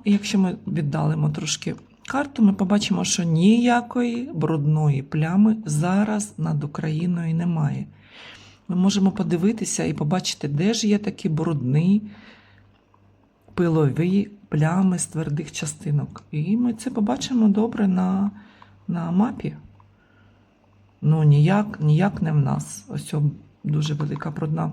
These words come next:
пляма над Сахарою, але це і зрозуміло, бо там пісок, там пил. Так що, якщо ви хочете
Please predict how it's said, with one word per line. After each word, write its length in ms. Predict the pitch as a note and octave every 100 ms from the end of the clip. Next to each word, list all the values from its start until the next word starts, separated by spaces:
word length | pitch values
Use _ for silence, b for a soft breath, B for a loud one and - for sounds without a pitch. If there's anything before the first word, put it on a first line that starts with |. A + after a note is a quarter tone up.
| -
пляма 280 | F#3+ F3+ F#3+
над 180 | G3+
Сахарою, 500 | G3 G3 A#3+ B3 A3
але 160 | F3+ F3+
це 260 | - F#3 F3
і 100 | E3+
зрозуміло, 680 | D#3+ E3 D#3+ D3+ D#3 G#3+ A#3+
бо 140 | F3 D3+
там 380 | D#3+ E3 D3+ B B B B B B B B B _ -
пісок, 420 | D3 - G#3+ -
там 240 | D3+ D3+
пил. 340 | D3 F#3+ B3 B3 - - _ _ b b b b b _ _ _ _ _ _ - _ _ _ _ _ _ _ _ _ - - _ _ -
Так 220 | F3+ -
що, 140 | -
якщо 360 | E3+ - - A#3
ви 100 | C4
хочете 520 | A#3 G#3+ F3+ - D#3